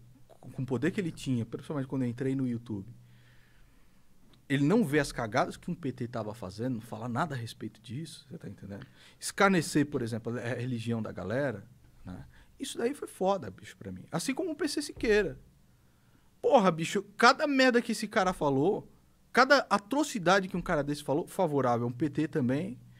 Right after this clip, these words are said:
né? Às vezes, bicho, olha, eu tô, você tá aí com seu cigarrinho eletrônico, eu acho a puta viadagem do caramba,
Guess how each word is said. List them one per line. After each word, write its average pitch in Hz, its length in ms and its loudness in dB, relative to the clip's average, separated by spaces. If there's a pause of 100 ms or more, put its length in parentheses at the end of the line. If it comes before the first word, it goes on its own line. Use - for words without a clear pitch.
(520)
né? - 240 -8 (1300)
Às 131 140 0
vezes, 165 380 4
bicho, 107 280 -6
olha, 101 220 -6 (140)
eu - 60 -20
tô, - 240 -6
você 139 180 -12
tá 196 100 -4
aí 190 80 -4
com 190 40 -18
seu 190 140 -8
cigarrinho 131 440 -4
eletrônico, 113 460 -6
eu - 60 -6
acho - 140 -12
a - 40 -8
puta 180 280 -12
viadagem 98 500 -6
do - 80 -20
caramba, - 280 -2